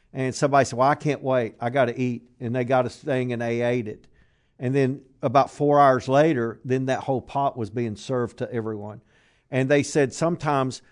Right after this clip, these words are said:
when you're going through situations that are not comfortable or inconvenient, or you're going through these situations or these impasses,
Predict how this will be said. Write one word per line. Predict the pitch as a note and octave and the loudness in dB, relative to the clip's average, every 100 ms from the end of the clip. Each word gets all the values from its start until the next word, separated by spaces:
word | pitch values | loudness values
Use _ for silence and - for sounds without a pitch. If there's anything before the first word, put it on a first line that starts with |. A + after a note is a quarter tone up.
| _ _ _ | _ _ _
when | C#3 C#3 | 0 2
you're | D3+ | 2
going | B2+ D#3+ D3 | 2 2 2
through | D3+ B2+ | 0 -2
situations | D#3 C#3 B2+ C3+ D3+ - B2+ G#2+ | -2 -4 0 2 2 0 -4 -4
that | B2+ | -4
are | B2 | -2
not | B2 B2+ - | -2 -4 -4
comfortable | C3+ C3 - B2 B2+ | -2 -2 -2 -4 0
or | B2+ A#2 | 0 0
inconvenient, | B2+ C3 - A2+ G#2+ C#3 C3+ C3+ C3+ - - _ | -2 -4 -4 -6 0 0 2 0 -2 -10 -20 _
or | C3 | -2
you're | B2+ C3+ | 0 0
going | B2 D3 C#3+ | 2 0 0
through | C#3+ B2+ | -2 -2
these | B2+ - | -4 -4
situations | C#3 - A#2+ B2+ C3 - C3 A2+ | -6 -4 -2 2 0 0 -6 -4
or | A#2 | -2
these | A#2 G#2 | -2 -2
impasses, | C3 C3+ A#2+ A2+ A2 A#2 A2 | -2 -2 -2 -2 -2 -6 -12